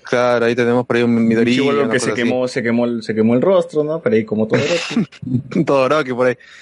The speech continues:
Speaker 1: Y la película es corta porque yo me acuerdo que, a pesar de que la función decía dos y treinta, eh, yo creo, yo creo que entramos un poco más de las dos y cuarenta y tantos, y más trailers, habrá comenzado, no sé, cinco para las tres, y cuando estaba en los créditos vi la hora y eran cuatro y quince, o sea que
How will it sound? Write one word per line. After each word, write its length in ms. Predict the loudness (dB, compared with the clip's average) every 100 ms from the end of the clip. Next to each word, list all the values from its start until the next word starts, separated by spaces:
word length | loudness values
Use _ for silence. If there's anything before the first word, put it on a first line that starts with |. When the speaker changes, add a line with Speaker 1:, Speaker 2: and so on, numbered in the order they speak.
| -4
Speaker 1:
Y 80 | -2
la 100 | 0
película 480 | -2 -2 0 -2 -4 _
es 120 | -6 -2
corta 360 | 0 0 -2
porque 300 | -2 -2 0
yo 120 | 0 0
me 100 | -2
acuerdo 400 | -2 0 0 0
que, 280 | -2 -2
a 100 | -4
pesar 260 | -4 -2 0
de 80 | 0
que 80 | 0
la 100 | -2
función 280 | -2 -2 0
decía 280 | 0 0 0
dos 220 | -2 -2
y 100 | -2
treinta, 520 | 0 0 0 0 -2 _ _ _ -6
eh, 260 | 0 2 2
yo 60 |
creo, 200 | 2 0
yo 120 | 0 -2
creo 240 | 0 -2
que 100 | 0
entramos 420 | -2 0 -2 -2
un 120 | -4 -4
poco 300 | -2 0 0
más 560 | -2 -4 -10 -10 -6
de 140 | -2 0
las 280 | 0 -2 -2
dos 240 | -4 -4
y 40 | -2
cuarenta 360 | -2 -2 -4
y 80 | -2
tantos, 420 | -2 0 -2 0
y 260 | 0 0 0
más 320 | 0 -4 -4
trailers, 400 | -2 -2 -2 -2
habrá 160 | -2 0
comenzado, 420 | -2 0 0 0
no 60 | 0
sé, 140 | -4
cinco 280 | -2 -2 -2
para 120 | -2
las 140 | -4 -4
tres, 160 | -4 -2
y 40 |
cuando 420 | -2 0 0 0 -4 _ -6
estaba 280 | -2 -2 -2
en 40 |
los 80 | -2
créditos 340 | -2 -2 -2 0
vi 160 | 0
la 140 | 2 2
hora 280 | 2 0
y 60 | 0
eran 200 | 0 -2
cuatro 280 | -4 -2 -2
y 40 |
quince, 360 | -2 -4 -2 -2
o 40 |
sea 160 | -2 -2
que 240 | -2 -4